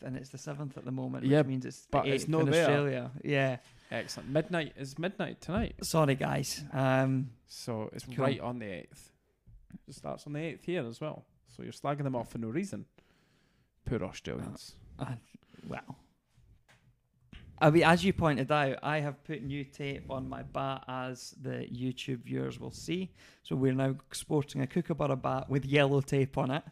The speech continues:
Speaker 1: <laughs>
Speaker 2: Aye, and I'm in a, I'm
Speaker 1: You're
Speaker 2: in
Speaker 1: <laughs> a
Speaker 2: Scotland.
Speaker 1: Scotland cap as well. So
Speaker 2: Probably. I mean,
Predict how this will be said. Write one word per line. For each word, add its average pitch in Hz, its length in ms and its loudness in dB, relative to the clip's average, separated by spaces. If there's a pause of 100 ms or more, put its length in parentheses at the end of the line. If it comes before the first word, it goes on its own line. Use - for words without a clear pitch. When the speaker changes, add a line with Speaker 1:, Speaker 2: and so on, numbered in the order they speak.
Speaker 1:
<laughs> - 300 4 (460)
Speaker 2:
Aye, 123 280 4 (120)
and 123 120 0
I'm 147 160 6
in 127 80 2
a, 113 60 -4 (280)
I'm - 100 4
Speaker 1:
You're 208 140 12
Speaker 2:
in 190 40 12
Speaker 1:
<laughs> - 0 -
a - 20 4
Speaker 2:
Scotland. - 340 10
Speaker 1:
Scotland 170 540 12
cap 160 280 12
as 143 180 10
well. 131 440 6 (140)
So - 60 2
Speaker 2:
Probably. 139 640 6
I 139 60 -2
mean, 139 240 0